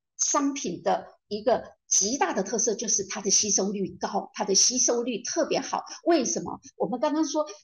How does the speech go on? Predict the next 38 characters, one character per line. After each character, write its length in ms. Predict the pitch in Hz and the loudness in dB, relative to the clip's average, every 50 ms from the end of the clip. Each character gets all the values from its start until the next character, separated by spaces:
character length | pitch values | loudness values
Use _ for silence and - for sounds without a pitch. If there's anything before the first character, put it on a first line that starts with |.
| _ | _
它 80 | - 349 | 0 2
要 140 | 349 339 330 | 4 4 4
提 200 | 339 - 240 240 | 4 0 0 2
供 200 | - 269 277 269 | 4 4 4 4
全 180 | - 269 226 | 4 4 2
身 180 | 226 277 269 262 | 4 2 2 2
的 80 | 247 - - | 2 0 0
营 180 | 214 233 262 247 | -2 -4 -2 -2
养， 140 | 277 277 - - - | -4 -6 -6 -8 -4
如 220 | - 240 330 403 392 | 2 4 4 4 4
果 120 | 381 285 | 4 2
没 100 | 190 277 | 2 2
有 100 | 294 233 | 2 2
达 160 | - 240 208 | 0 -2 -2
到 80 | 226 254 | -2 0
吸 200 | 247 - 269 262 | 0 0 2 2
收 200 | 254 294 269 262 | 0 0 2 0
效 200 | - 320 294 240 | 0 0 0 -2
果， 180 | - - - - | -2 -2 -4 -2
那 120 | 240 240 | -4 -4
一 100 | 359 - | -4 -2
切 200 | - - - - | -2 -2 0 -2
是 120 | - - - | -2 -4 -4
白 140 | - - 196 | -4 -4 -4
忙 200 | 202 - 220 240 | -4 -4 -6 -6
一 60 | 247 | -6
场， 180 | 202 - - - _ _ _ | -8 -10 -10 -14 _ _ _
对 100 | 262 262 | -8 -6
不 60 | 277 | 0
对？ 180 | - 311 302 294 - - - - - | 2 2 2 2 -2 -10 -12 -4 0
所 160 | - - 381 381 | 4 6 8 8
以 160 | 339 - - - | 8 6 4 2
怎 140 | - 190 | 2 4
么 80 | 185 226 | 4 6
样 300 | 277 330 392 392 320 247 | 8 8 8 8 8 8
能 160 | 220 233 269 269 | 6 6 6 8
够 160 | 359 302 277 | 6 6 6
在 320 | - 330 277 233 - - | 6 4 4 4 0 -6